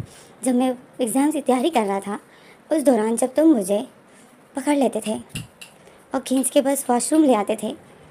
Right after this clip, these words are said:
सोचते भी नहीं थे कि ये सब करके तुम क्या कर रहे हो। किसी के feelings, किसी के दिल को हर्ट सोचते भी नहीं थे,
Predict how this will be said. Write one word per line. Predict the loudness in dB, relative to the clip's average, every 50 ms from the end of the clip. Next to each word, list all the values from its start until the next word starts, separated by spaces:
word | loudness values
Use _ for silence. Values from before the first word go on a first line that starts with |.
| -20 -20 -20 -20 -20 -20 -20 -20 -18 -14 -10 -6
सोचते | -4 -4 -2 0 2 4
भी | 6 6
नहीं | 6 4 2 0 0
थे | -2 -2 -2 -6 -12 _ -20 -20 -20 -20 -20 -20 -20 _ -6
कि | -4 -4 -4 -6 -12 -20 _ _ _ _ -4
ये | -2 -2 0
सब | 0 -2 0 2
करके | 0 0 0 0
तुम | -4 -2 0 -2
क्या | 0 0 -2 -2
कर | 0 2 2 4
रहे | 4 2 2
हो। | 0 -2 -6 -10 -16 -20 _ _ -20 -20 -20 -20 -20 -18 -12 -10
किसी | -6 -6 -4
के | -2 -2 -2
feelings, | -2 0 0 2 4 4 4 2 0 -4 -10 _ _ _ _ _ -20 -20 -20 -20 -20 _ _ -20 -20 -20 -12 -8
किसी | -6 -6 -4
के | -2 -2 -2
दिल | 0 0 0 0 0
को | 0 -2 -2 -2
हर्ट | -4 -2 -2 -2 -2 -2 -4 -12 -20 -20 -20 -20 -20 -20 -20 -20 -20 -20 -20 -18 -16 -16 -16 -16 -18 -16 -14 -14 -14 -14 -16 -20 -20 -20 -20 -20 -20 -20 -16 -10
सोचते | -6 -6 -4 -2 2 4 6 8
भी | 8
नहीं | 8 6 6 2
थे, | 0 -4 -4